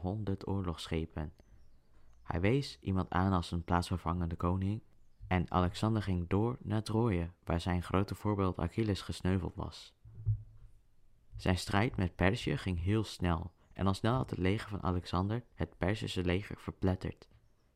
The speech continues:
Na deze overwinning ging hij door naar het Midden-Oosten. Veel steden wisten al dat Alexander en zijn leger zouden komen en ze gaven zich al over voordat hij al in de buurt was. Er waren ook steden die in opstand kwamen,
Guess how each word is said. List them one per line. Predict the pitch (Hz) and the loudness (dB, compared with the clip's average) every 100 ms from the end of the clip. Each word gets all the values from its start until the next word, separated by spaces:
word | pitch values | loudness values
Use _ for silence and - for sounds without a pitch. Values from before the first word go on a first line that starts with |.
| _ | _
Na | 87 85 117 | 0 0 2
deze | 117 110 - | 2 2 0
overwinning | 98 85 82 87 117 - - | -2 -2 0 0 0 -6 -20
ging | - - | -12 -4
hij | 85 | 0
door | 85 101 110 | 2 2 2
naar | 98 | 0
het | 90 | 0
Midden-Oosten. | 92 80 - 82 82 - - - _ _ _ _ _ _ _ - - _ - - - - - - _ _ _ | 0 0 -2 -2 -4 -8 -10 -12 _ _ _ _ _ _ _ -20 -20 _ -20 -14 -14 -14 -20 -20 _ _ _
Veel | - 123 | 2 4
steden | 147 - 90 85 90 | 4 2 4 4 2
wisten | 92 107 - 104 | 2 0 0 -2
al | 95 | -2
dat | 90 - | -4 -2
Alexander | 90 87 - 95 104 | 0 0 0 0 2
en | 95 | 0
zijn | 87 85 | 0 0
leger | 85 92 92 | 0 0 0
zouden | 87 85 - | 0 0 0
komen | 87 87 82 80 - - _ | 2 2 0 -4 -10 -20 _
en | 90 87 | 0 0
ze | 87 | 0
gaven | 90 101 104 | 2 0 0
zich | 104 104 | -2 0
al | 95 | 2
over | 87 107 117 - | 4 2 0 -6
voordat | - 117 127 123 - | -2 2 2 0 0
hij | 110 110 | 0 2
al | 107 | 0
in | 98 | 0
de | 95 | 0
buurt | 82 101 104 | 0 0 0
was. | 87 85 - - _ _ | -6 -8 -14 -18 _ _
Er | - 92 | 0 4
waren | 104 - | 6 6
ook | - | 2
steden | - - 85 85 | 0 -2 -2 0
die | 87 | 0
in | 90 | 0
opstand | 85 - 92 85 | 0 -2 -2 -2
kwamen, | - 85 80 80 | 0 -2 -2 -6